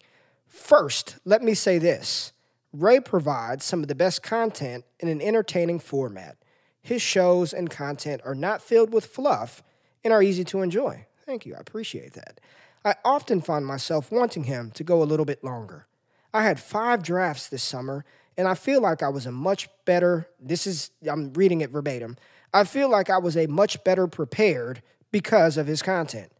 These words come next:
However, in all caps, the fact that he asked people to pay for his Patreon content, I'm sure it's good, in quotes, during these covid times is insensitive. covid has disrupted my cash flow,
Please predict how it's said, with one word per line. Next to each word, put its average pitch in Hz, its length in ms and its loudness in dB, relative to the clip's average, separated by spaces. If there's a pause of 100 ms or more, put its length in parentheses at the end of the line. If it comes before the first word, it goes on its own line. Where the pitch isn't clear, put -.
(420)
However, 214 840 6
in 143 160 -4
all 160 180 2
caps, - 640 -4 (460)
the 147 100 -4
fact 254 540 0
that 190 140 4
he 139 180 -2
asked 208 360 -6
people 147 280 -6
to 113 80 -10
pay 190 340 2
for 120 220 -8
his - 80 -12
Patreon 131 720 -4
content, 139 560 -10 (420)
I'm 143 120 -10
sure 240 240 4
it's - 160 -2
good, 139 400 0 (120)
in 127 180 -8
quotes, 143 500 -2 (440)
during 233 460 4
these 196 300 -2
covid 165 440 -4
times 139 440 -8
is 123 100 -12
insensitive. 135 800 -4 (580)
covid 247 440 6
has 170 160 4
disrupted 170 640 0
my 156 180 0
cash 220 420 -2
flow, 120 440 -6